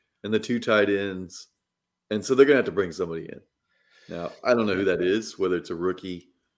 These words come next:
you know, maybe a second round rookie pick or, uh, a free agent. I don't know what happens with Godwin and Evans. Like, it could be one of those guys. I, I don't know.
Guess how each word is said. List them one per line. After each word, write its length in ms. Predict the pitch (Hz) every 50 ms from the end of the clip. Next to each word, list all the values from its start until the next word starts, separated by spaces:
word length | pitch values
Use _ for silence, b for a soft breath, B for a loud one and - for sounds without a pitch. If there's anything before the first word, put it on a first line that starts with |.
| _ _ _ _ _ -
you 60 | 95
know, 200 | 90 90 92 92
maybe 260 | 90 92 98 95 95 92
a 40 |
second 340 | 87 - - 95 - - 92
round 260 | 90 90 87 87 85
rookie 240 | 87 90 87 - - - -
pick 360 | 90 90 87 87 - - - _ _
or, 720 | - 85 85 85 85 85 85 85 85 85 85 82 82 80 - _ _ _ _ _ _ _ _ _ _ _ _ _ _ - -
uh, 280 | 82 82 80 82 78 - -
a 100 | 90 82
free 300 | - - 98 95 92 90 90
agent. 380 | 90 87 87 90 90 87 - - _ _ _ _ _ _ _ _ _ - -
I 100 | 85 90
don't 120 | 92 85
know 120 | 90 90 90
what 140 | 90 87 87
happens 300 | 95 90 - 87 82 85
with 140 | 90 76
Godwin 420 | - 90 85 85 82 80 90 85 87
and 100 | 85 85
Evans. 540 | 85 85 80 82 85 82 82 82 - - _ _ _ _ - _ _ _ _ _ _ -
Like, 140 | 87 82 -
it 80 | 85 -
could 160 | - 90 78
be 100 | 87 85
one 160 | 82 85 85
of 60 | 80
those 240 | 82 87 87 87 -
guys. 600 | - 92 85 82 82 82 82 80 80 - - - _ _ _ _ _ _ _ _ _ -
I, 80 | - - - - - - - -
I 40 |
don't 140 | 110 107 104
know. 220 | 101 90 76 -